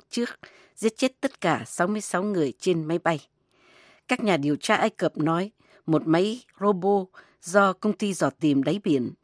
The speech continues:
Deep Ocean Search điều hành đã tìm thấy các mảnh của xác máy bay tại nhiều địa điểm,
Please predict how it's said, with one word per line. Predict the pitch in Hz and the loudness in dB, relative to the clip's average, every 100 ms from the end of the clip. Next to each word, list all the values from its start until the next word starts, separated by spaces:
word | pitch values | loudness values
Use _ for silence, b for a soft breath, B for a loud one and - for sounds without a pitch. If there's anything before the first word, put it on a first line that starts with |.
| 180 | -6
Deep | 220 - - _ | -4 -6 -16 _
Ocean | 208 202 - 196 175 | -2 -2 -2 -4 -4
Search | - - 190 170 - - B B - | -8 0 0 0 -4 -12 B B -2
điều | 156 | 0
hành | 139 151 135 b b b - | 0 -2 -4 b b b -4
đã | 190 | -2
tìm | 208 165 | 2 0
thấy | - 175 208 - | 0 -2 -2 -2
các | - - | -6 -4
mảnh | 190 165 127 - _ | -2 -2 -2 -6 _
của | 160 | -6
xác | 135 - | -2 -4
máy | 226 220 | -4 -4
bay | 208 185 | -4 -4
tại | - | -6
nhiều | 147 156 131 | -2 0 -2
địa | 123 | -6
điểm, | 127 139 | -4 -6